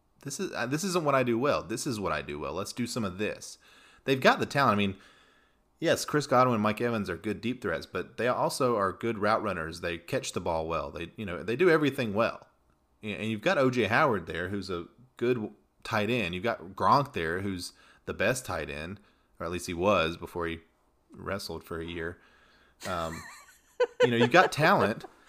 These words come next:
Uh, one of my questions for them is, is Leonard Fournette gonna be more involved in this game?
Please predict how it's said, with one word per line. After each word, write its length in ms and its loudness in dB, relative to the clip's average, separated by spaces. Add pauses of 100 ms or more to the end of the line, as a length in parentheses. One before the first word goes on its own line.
(800)
Uh, 280 0
one 160 2
of 40 4
my 140 6
questions 420 0
for 120 -2
them 240 0
is, 160 -4
is 420 -2 (140)
Leonard 280 -2
Fournette 360 0
gonna 160 -2
be 80 -4
more 240 -4
involved 280 -2
in 140 -12
this 140 -14
game? 220 -14